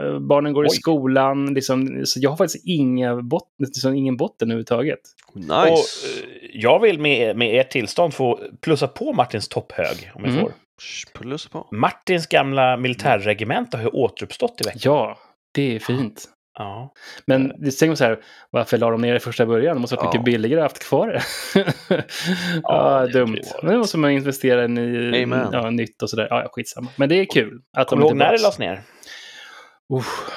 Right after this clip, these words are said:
Speaker 1: När vi gjorde vi lumpen, det var länge sedan. Och sen så fanns det ett tag
Speaker 3: Nittiosex.
Speaker 1: till.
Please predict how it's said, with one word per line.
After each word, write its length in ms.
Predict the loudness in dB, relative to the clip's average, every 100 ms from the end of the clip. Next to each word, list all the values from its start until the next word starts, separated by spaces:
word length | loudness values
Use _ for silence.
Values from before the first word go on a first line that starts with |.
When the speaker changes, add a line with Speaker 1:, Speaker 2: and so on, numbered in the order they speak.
| -16 -20 -20 -20 _ _ _ _ _ _ _ _ _ _ _ -12 -4
Speaker 1:
När 120 | -2
vi 80 | 0
gjorde 220 | 0 -2
vi 140 | -2 -2
lumpen, 380 | -2 -4 -4
det 60 | -2
var 120 | -2
länge 260 | -4 -4 -6
sedan. 240 | -6 -4
Och 80 | -4
sen 200 | -6 -4
så 120 | -6
fanns 300 | -2 0 0
det 80 | -2
ett 100 | -2
tag 100 | -2
Speaker 3:
Nittiosex. 280 | -2 -2 0
Speaker 1:
till. 340 | 0 0 -6